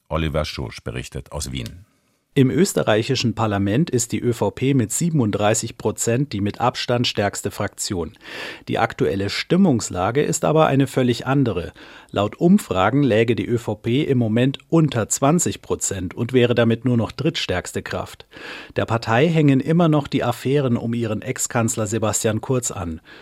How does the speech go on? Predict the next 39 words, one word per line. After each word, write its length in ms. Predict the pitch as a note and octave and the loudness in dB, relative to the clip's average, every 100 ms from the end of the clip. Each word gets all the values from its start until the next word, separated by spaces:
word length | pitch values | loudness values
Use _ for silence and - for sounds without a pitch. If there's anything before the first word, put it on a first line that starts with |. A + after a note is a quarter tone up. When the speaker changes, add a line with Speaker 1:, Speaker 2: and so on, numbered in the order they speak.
| - | -6
Speaker 2:
Vor 160 | - | -4
allem 220 | C3 C#3 B2 | 0 0 0
die 160 | D#3 | 0
um 120 | F3 | 0
die 120 | B2+ B2+ | -2 -4
frisierten 560 | - C3+ C3 C3 C3 | -6 -4 -4 -4 -4
Umfragen 640 | D3+ D#3 - A#2+ A#2 B2 A#2+ | -2 -2 0 0 2 2 -2
und 160 | A#2 | -4
die 80 | A#2+ | -4
geschönten 520 | A2+ - A#2+ A#2 A2+ | -4 -2 -2 -2 -2
Medienberichte, 840 | G#2+ B2+ C3+ G#2+ G#2 G#2+ G#2 - G2+ | 0 2 2 0 -2 -6 -6 -8 -6
die 120 | A#2 | -2
mit 140 | B2+ | -2
Steuergeldern 800 | - - B2 A#2+ F#2+ F#2 F#2 F#2 | -2 -2 0 0 0 -2 -2 -4
gekauft 480 | G2 - A2+ A2+ - | -6 -4 -4 -4 -6
worden 260 | F2+ D#2+ | -6 -6
sein 260 | E2 E2+ E2+ | -8 -6 -8
sollen. 420 | E2 E2+ E2 E2+ _ - - - - - - | -6 -8 -8 -12 _ -20 -20 -20 -20 -16 -2
Der 100 | - | -2
aktuelle 480 | - - - E3+ D#3 | 0 -2 2 4 4
Ö-V-P-Kanzler 960 | A2+ - G#2 - C3+ - B2+ C#3+ C#3 | 2 -4 -6 -4 -4 -2 -2 0 -2
Karl 260 | C3+ G#2 F#2+ | -2 -4 -2
Nehammer 520 | F#2+ A#2+ C3+ D3+ D#3+ | -2 -2 0 0 0
ist 180 | A2+ - | -2 -6
für 80 | A#2 | -6
viele 280 | - D3+ | 0 2
Österreicherinnen 1000 | C3+ C3+ C3+ A#2 G#2+ G#2 - A#2+ A2+ A#2 G#2+ | 2 2 -2 -2 -2 -2 -2 -2 0 0 0
und 200 | A2 - | -4 -2
Österreicher 680 | B2+ - A2+ G#2+ G#2+ - | -2 0 -2 -2 -2 -4
der 120 | A#2 B2 | -4 -4
Falsche, 500 | - C#3+ D3 - D#2+ | -2 0 0 0 -6
um 140 | G2+ | -6
die 100 | G#2 | -6
Partei 420 | - G2+ - G2 | -6 -6 -4 -2
aus 200 | F2+ F#2+ | -2 -6
dieser 260 | G#2+ G2 G2 | -8 -6 -6
Krise 380 | - A#2+ G#2+ F#2 | -4 -4 -4 -8
zu 120 | E2+ | -12
führen. 380 | - F#2 E2 | -10 -10 -10